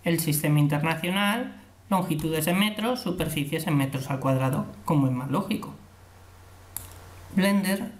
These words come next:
es un programa de dibujo en tres dimensiones, por tanto, mide en largo, ancho y alto. O sea,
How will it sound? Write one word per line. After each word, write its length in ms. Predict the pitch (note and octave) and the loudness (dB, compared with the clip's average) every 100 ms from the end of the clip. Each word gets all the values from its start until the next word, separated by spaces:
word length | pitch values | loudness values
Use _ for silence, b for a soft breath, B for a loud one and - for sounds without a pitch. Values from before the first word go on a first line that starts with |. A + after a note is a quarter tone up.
| - | -6
es 160 | F#3 | -2
un 140 | E3 D3+ | 2 2
programa 360 | D#3+ D#3+ D#3+ | 2 0 0
de 120 | D#3 D3+ | 2 4
dibujo 340 | D3 D3+ - | 4 2 0
en 140 | F3 | 0
tres 200 | C#3+ C3+ | 0 0
dimensiones, 800 | C#3+ C3+ C3+ C3+ F3 F3 - - - - B B B B - | 2 2 2 2 -2 -4 -8 -14 -20 -20 B B B B -4
por 160 | C#3+ | -2
tanto, 540 | C#3+ D3 D3+ F3+ A3 - - - - - - - - - - - - - - | 2 2 4 2 -2 -8 -16 -20 -20 -20 -20 -20 -20 -20 -20 -18 -16 -14 -2
mide 560 | E3+ F3 E3 E3 A#3 C4+ - - | 0 2 2 0 -2 -6 -10 -6
en 280 | D#3 C#3+ C3+ | 0 2 2
largo, 420 | D3 C#3+ C3+ A#3 C#4 - - - - | 2 0 -2 -4 -8 -14 -20 -20 -4
ancho 540 | D#3 D3 D3 - A3 - - - | 2 2 0 -4 -8 -8 -16 -10
y 160 | - D#3 | -2 0
alto. 300 | G3+ A3+ - - - - - - - - - - - B B B B - - | 0 -4 -10 -18 -20 -20 -20 -20 -20 -20 -20 -20 -20 B B B B -20 -6
O 80 | A3+ | -2
sea, 380 | - - - | 0 -2 -4